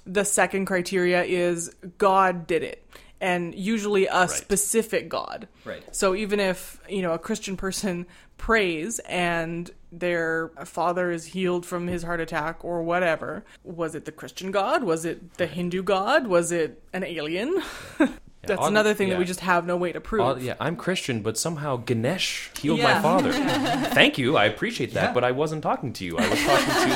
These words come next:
Speaker 2: the other god.
Speaker 1: <laughs> And I, I wanted
Speaker 2: Stay
Speaker 1: to
Speaker 2: out of it next time, Ganesh.
Speaker 1: <laughs>
Speaker 2: I don't know if Ganesh heals people. I'm just, I
Speaker 1: I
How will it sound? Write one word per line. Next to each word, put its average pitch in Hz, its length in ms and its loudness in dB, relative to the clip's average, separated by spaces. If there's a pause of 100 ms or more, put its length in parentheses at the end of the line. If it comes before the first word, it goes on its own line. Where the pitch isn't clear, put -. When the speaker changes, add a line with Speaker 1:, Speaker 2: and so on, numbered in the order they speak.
Speaker 2:
the 320 140 4
other 311 120 2
god. - 640 -2
Speaker 1:
<laughs> - 80 -6
And 214 80 -2
I, 208 200 2
I 220 40 4
wanted 254 220 6
Speaker 2:
Stay 165 100 8
Speaker 1:
to 180 60 6
Speaker 2:
out 196 160 10
of 143 80 4
it - 80 2
next 107 240 -4
time, 95 200 -4
Ganesh. 92 360 -6
Speaker 1:
<laughs> - 80 0 (920)
Speaker 2:
I 320 1300 -2
don't 123 120 2
know 117 60 0
if 110 120 -4
Ganesh 95 320 -4
heals 82 160 -8
people. 76 260 -14
I'm 73 120 -14
just, - 220 -16
I 67 140 -10
Speaker 1:
I 170 40 -2